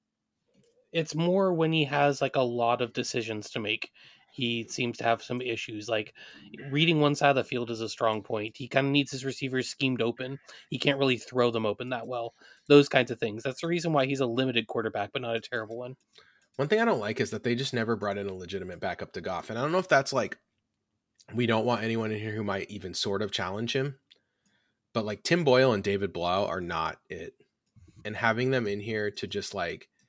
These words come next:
Speaker 2: I don't even know what the, what's the point of these guys? Like,
Speaker 1: Look
Speaker 2: they're
Speaker 1: good, hold the clipboard.
Speaker 2: uh, they're, if Goff gets hurt, though, they're so bad. They're
Speaker 1: Yeah.
Speaker 2: instant losses. Those guys are single,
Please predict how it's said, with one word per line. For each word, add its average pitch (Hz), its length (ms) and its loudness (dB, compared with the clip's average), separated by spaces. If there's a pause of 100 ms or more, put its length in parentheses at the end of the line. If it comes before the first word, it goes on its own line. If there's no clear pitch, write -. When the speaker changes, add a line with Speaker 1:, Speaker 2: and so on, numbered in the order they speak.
(440)
Speaker 2:
I 127 80 2
don't 180 120 4
even 190 160 4
know 139 100 2
what 139 180 0
the, - 80 -8
what's 135 260 -2
the 208 120 2
point - 420 -6
of 82 160 -14
these 85 180 -12
guys? - 460 -10 (360)
Like, 120 140 -2
Speaker 1:
Look 156 100 8
Speaker 2:
they're 131 120 6
Speaker 1:
good, 156 160 8
hold 180 180 2
the 214 100 2
clipboard. 123 680 -10 (680)
Speaker 2:
uh, 117 100 -8 (100)
they're, - 200 -4 (120)
if 143 260 -4
Goff 151 280 6
gets - 180 2
hurt, 165 200 -6
though, 143 120 -2
they're 120 180 -2
so 131 400 -2
bad. 98 520 -2
They're 117 180 2
Speaker 1:
Yeah. 127 80 10
Speaker 2:
instant 131 280 -2
losses. 92 460 -6
Those 117 180 -4
guys 143 200 2
are 139 80 2
single, 117 420 -4